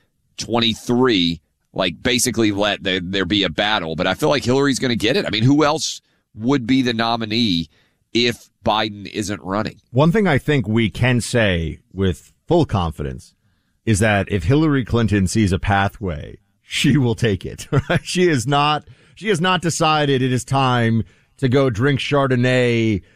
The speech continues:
Speaker 2: and go for walks in the woods and do yoga and hang out with the grandkids and, like, you know, no, no, no. She still thinks she should be president.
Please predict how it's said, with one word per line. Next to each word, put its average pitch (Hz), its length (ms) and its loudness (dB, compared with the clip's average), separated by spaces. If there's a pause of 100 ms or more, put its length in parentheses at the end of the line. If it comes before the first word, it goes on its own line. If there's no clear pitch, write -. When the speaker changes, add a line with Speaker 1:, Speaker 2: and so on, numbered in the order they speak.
(140)
Speaker 2:
and 113 160 2
go 131 140 4
for 123 160 0
walks 123 360 0
in 123 100 -2
the 113 80 0
woods 113 360 2
and 104 100 2
do 117 100 2
yoga 117 480 2
and 107 100 0
hang 113 160 2
out 110 120 2
with 101 120 -2
the 104 80 -2
grandkids 101 580 0
and, 95 100 2
like, 95 260 0
you 104 80 2
know, 95 120 2
no, 160 180 4
no, 226 120 2
no. 127 320 0 (280)
She 175 360 -2
still 170 240 2
thinks 139 260 0
she 131 140 0
should 113 240 0
be 95 100 2
president. 87 720 0